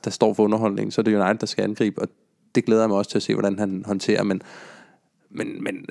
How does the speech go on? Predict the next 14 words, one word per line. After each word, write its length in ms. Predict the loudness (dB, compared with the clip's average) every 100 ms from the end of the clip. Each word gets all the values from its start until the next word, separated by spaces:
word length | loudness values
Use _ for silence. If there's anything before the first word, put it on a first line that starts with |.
| -6
Solskjær 420 | -2 -2 0 2
er 80 | 2
da 60 | 0
ved 120 | -2
at 100 | 0
køre 200 | -2 -4
sig 240 | -4 -6
rimelig 280 | 0 4 4
solid 300 | 2 4 4
i 40 | 4
stilling 440 | 2 4 2 -2 _ _ _ -12
til 160 | -4 0
det 80 | 2
her. 140 | 2